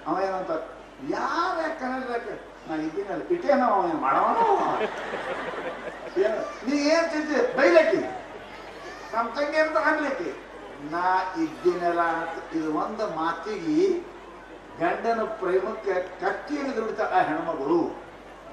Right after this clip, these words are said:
ಯಾಕೆ? ಪ್ರೇಮ ನನ್ನ ಮೇಲೆ ನಾ ಇದ್ದೀನಿ ಅಂತ. ಅಕಸ್ಮಾತ್ ನಾ ಇದ್ದೀನಿ ಅನ್ನೋದು ಬಿಟ್ಟು ನಾ ಏನು ಮಾಡ್ಲಿ ಅಂತ ಅಂದ ನೋಡ್ಲಿ,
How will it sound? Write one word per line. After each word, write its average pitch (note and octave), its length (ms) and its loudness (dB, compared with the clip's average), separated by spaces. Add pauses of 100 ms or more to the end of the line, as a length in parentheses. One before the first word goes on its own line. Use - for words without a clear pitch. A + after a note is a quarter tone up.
(140)
ಯಾಕೆ? E3+ 600 2 (400)
ಪ್ರೇಮ C#3+ 220 0
ನನ್ನ D#3 200 0
ಮೇಲೆ C#3 600 -2
ನಾ C3+ 80 -4
ಇದ್ದೀನಿ B2+ 400 -4
ಅಂತ. A#2+ 160 -6 (640)
ಅಕಸ್ಮಾತ್ F#3 640 2
ನಾ E3 180 0
ಇದ್ದೀನಿ E3 480 0
ಅನ್ನೋದು E3+ 280 -2
ಬಿಟ್ಟು F3+ 640 2 (640)
ನಾ D3+ 220 2
ಏನು G#3 260 2
ಮಾಡ್ಲಿ F#3+ 480 4
ಅಂತ F#3 220 0
ಅಂದ F3 380 0
ನೋಡ್ಲಿ, E3 580 0